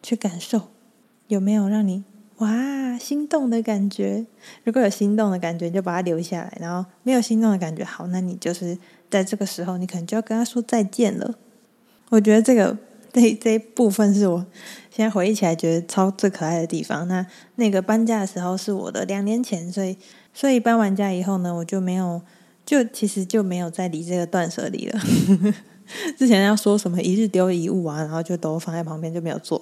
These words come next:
<laughs> 好，那为什么现在回来会突然想要，突然，某天突然想说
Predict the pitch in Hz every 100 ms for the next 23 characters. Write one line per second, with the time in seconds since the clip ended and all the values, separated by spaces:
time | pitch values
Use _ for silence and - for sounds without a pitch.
0 | - 113 - - _ - - 247 180 180
1 | 269 269 - - 285 214 175 165 - _
2 | - 220 208 196 180 165 160 170 185 185
3 | 196 170 165 165 180 214 311 208 202 _
4 | - 190 180 185 254 254 247 190 180 175
5 | 165 190 196